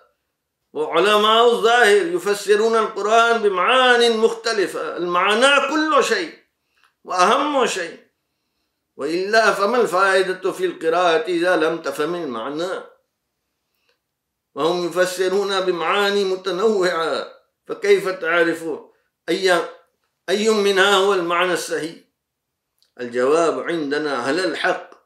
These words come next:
أبينه باختصار اليوم بعون الله تعالى ومادة وليه في أرضه، سلام الله عليه وإفادته. قال الله تعالى في القرآن المجيد:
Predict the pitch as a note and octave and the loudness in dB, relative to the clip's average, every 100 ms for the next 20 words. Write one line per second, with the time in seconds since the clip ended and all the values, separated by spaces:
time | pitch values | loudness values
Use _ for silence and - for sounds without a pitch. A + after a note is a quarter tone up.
0 | _ - C#3 E3+ E3+ F3 F3+ F3+ G3 F#3 | _ -14 -2 -2 0 -4 -2 -2 -2 0
1 | E3 - D#3 E3 F#3+ G#3 A3 G#3+ G3+ F#3+ | 0 -2 -6 -2 0 0 0 -2 -2 -2
2 | G#3 G3+ G3+ F#3 A#3 C4+ A#3 A3+ B3 A3 | -2 0 2 4 4 2 0 0 4 4
3 | G#3+ - E3 F#3+ D#3+ E3+ D#3+ A#2 - _ | 2 -2 -2 0 2 2 0 -4 -10 _
4 | _ _ _ B2+ C#3 F3 D#3+ E3 E3 C#3 | _ _ _ -6 0 2 0 -4 -8 -8
5 | C3 E3 E3 C3 C3+ D#3 - D3+ D#3 C#3+ | -8 -10 -14 -14 -12 -14 -14 -4 -2 -2
6 | B2+ C3 C#3+ - _ _ _ B2+ D3 D#3 | -10 -14 -14 -16 _ _ _ -6 -2 -2
7 | C#3 C#3 C3 C3+ D3+ B2+ B2+ - B2+ D3 | -4 -6 -6 -6 -4 -4 -6 -10 -6 -4
8 | D#3 C#3+ G3+ F#3 D#3+ C3+ A2+ A#2+ B2 G3 | -4 -6 -6 -6 -6 -8 -6 -6 -4 -6
9 | G3 G#3+ F3 F#3+ C#3 _ _ _ _ _ | -10 -18 -16 -16 -18 _ _ _ _ _
10 | _ _ _ _ _ _ _ _ _ _ | _ _ _ _ _ _ _ _ _ _
11 | _ - D3+ E3+ F3 D#3 D#3 E3+ D3 C3 | _ 0 2 4 2 0 -2 0 -2 -4
12 | C3+ D#3+ D#3+ E3 D#3+ C3 D3+ C3+ C#3 C#3 | -4 2 2 4 0 0 -8 -8 -4 0
13 | F3+ G3 A3+ A#3 G3 E3+ F#3 F3+ - _ | 2 2 2 0 0 -2 -6 -12 -14 _